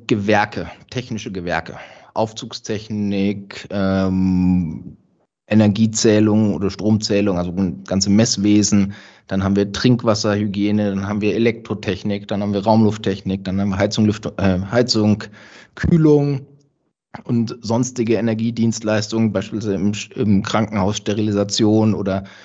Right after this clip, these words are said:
ähm, Kühlung in Kühlhäusern oder Prozesskälte in Kühlhäusern. So, ein Teil von diesen verschiedenen Gewerken in einem Gebäude ist vorintegriert durch das Gewerk Gebäudeautomation.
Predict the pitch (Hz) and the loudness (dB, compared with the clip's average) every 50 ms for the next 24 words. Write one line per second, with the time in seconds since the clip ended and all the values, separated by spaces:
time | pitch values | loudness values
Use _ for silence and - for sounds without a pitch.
0 | - - - - _ _ _ _ - 98 98 98 104 98 98 - - 127 123 123 | -20 -20 -20 -20 _ _ _ _ -8 -4 -2 -2 -2 -2 -4 -2 2 2 4 6
1 | 117 110 113 113 107 95 104 104 104 - 135 127 120 113 117 113 110 113 110 104 | 6 4 4 4 4 2 0 -2 0 2 2 2 4 4 2 2 2 2 2 2
2 | 104 107 113 - - - 101 101 101 - - 101 - 123 117 - - - - 120 | 2 2 0 -2 -6 -6 -6 -6 -4 -4 -4 0 2 2 2 0 -2 -2 0 0
3 | 117 117 113 117 104 104 104 - 127 127 113 110 120 117 110 107 110 113 110 107 | 0 0 0 -2 -4 -4 -2 -2 -2 0 2 2 0 2 0 0 0 0 -2 -6
4 | - - - - - - _ _ _ _ _ _ - 110 104 95 85 73 - - | -18 -20 -20 -20 -20 -20 _ _ _ _ _ _ -8 -4 -2 -2 -2 -4 -6 -14
5 | _ _ _ _ 123 113 104 - - - 135 120 151 190 220 254 285 311 311 - | _ _ _ _ -4 -4 -4 -4 -4 0 2 4 4 4 2 2 -2 -4 -8 -12
6 | _ _ _ _ - - 196 190 190 185 196 202 196 190 202 202 202 196 190 175 | _ _ _ _ -6 -4 -2 -2 -2 -4 -4 -4 -2 -2 -2 -2 -2 -2 -4 -4
7 | 160 - - 190 180 175 170 175 165 156 135 139 143 143 160 - 170 160 123 113 | -4 -4 -2 -2 0 0 0 0 -2 -2 2 2 2 2 2 0 -2 -4 -2 -2
8 | 127 131 120 123 110 - 120 120 131 143 143 147 143 139 - - 127 - - - | -2 0 0 -2 0 2 4 4 6 4 4 4 2 2 0 -2 -6 -6 -6 -4
9 | - 139 135 127 127 127 - 131 113 110 101 117 117 120 117 - - - 107 107 | 0 2 2 4 2 0 -4 -4 -4 -2 0 0 0 0 -2 -6 -6 -6 -6 -2
10 | 107 110 104 - 107 95 104 107 104 - 110 98 98 85 - 85 - - - 76 | -2 -4 -2 -2 -2 0 0 0 0 -2 -4 -4 -2 0 0 0 0 -2 -6 -10
11 | 64 67 - - - - - | -12 -12 -12 -14 -14 -16 -18